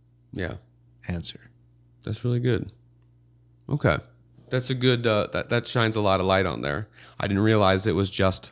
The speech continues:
Speaker 1: about the wisdom right there.
Speaker 2: That one is about wisdom.
Speaker 1: Okay. That's
Speaker 2: Specifically. I mean, he, he talks about asking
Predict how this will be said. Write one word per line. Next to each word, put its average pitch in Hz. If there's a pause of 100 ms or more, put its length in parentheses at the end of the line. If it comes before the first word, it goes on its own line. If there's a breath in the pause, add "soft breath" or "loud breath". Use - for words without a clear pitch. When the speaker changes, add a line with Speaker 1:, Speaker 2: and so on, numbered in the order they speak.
(120)
Speaker 1:
about 90
the 101
wisdom 113
right -
there. -
Speaker 2:
That 131
one 160
is 151
about 127
wisdom. 110
Speaker 1:
Okay. 123 (880)
That's -
Speaker 2:
Specifically. 120 (400 soft breath)
I 127
mean, 131
he, 139 (180)
he 131
talks 208
about 123
asking 120